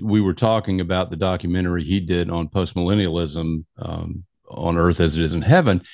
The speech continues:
And he said, "Well, you really need to go to Lure T V because I've got a series that I've been working on." And there were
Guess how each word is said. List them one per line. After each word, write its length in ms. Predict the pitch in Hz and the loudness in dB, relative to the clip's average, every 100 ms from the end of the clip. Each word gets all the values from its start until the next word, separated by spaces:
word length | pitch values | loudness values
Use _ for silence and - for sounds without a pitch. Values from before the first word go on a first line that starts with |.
| - - | -20 -4
And 100 | 117 | 0
he 40 | 117 | 2
said, 180 | 131 110 | 2 2
"Well, 260 | 170 185 | 4 4
you 140 | 147 135 | 4 4
really 260 | 180 196 | 4 4
need 180 | 160 135 | 4 2
to 40 | 113 | 2
go 320 | 120 120 117 | 2 4 2
to 400 | 113 - 110 107 | -2 -2 -2 0
Lure 280 | 117 120 107 | 2 2 2
T 240 | - 110 | 0 -2
V 500 | 98 127 147 117 107 | 0 0 2 2 0
because 320 | 101 101 104 | -2 -4 -6
I've 140 | 101 95 | -6 -2
got 160 | 101 | -2
a 40 | 92 | -2
series 960 | - - 151 156 107 87 87 82 - - | -6 -2 0 2 2 2 0 -4 -12 -4
that 140 | 95 | 0
I've 120 | 92 82 | 0 0
been 200 | 92 92 | -2 0
working 380 | 95 - 87 | 0 -2 -2
on." 300 | 85 87 87 | -2 0 0
And 240 | 87 85 85 | 0 -2 -2
there 140 | 90 | -2
were 240 | 85 82 | -2 -4